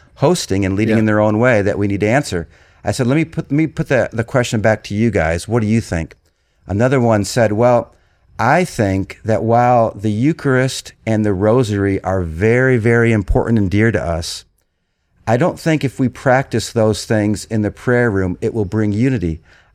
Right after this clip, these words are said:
Speaker 1: I think we have our own venues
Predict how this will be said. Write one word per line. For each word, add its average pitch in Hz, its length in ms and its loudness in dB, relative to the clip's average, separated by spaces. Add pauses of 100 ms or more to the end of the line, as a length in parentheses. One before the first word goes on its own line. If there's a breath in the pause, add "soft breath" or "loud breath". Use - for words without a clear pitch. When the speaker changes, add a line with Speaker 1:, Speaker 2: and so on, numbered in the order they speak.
Speaker 1:
I 139 200 2
think 147 260 -4
we 120 160 -2
have 117 300 0
our 120 360 0
own 139 300 2
venues 104 840 -2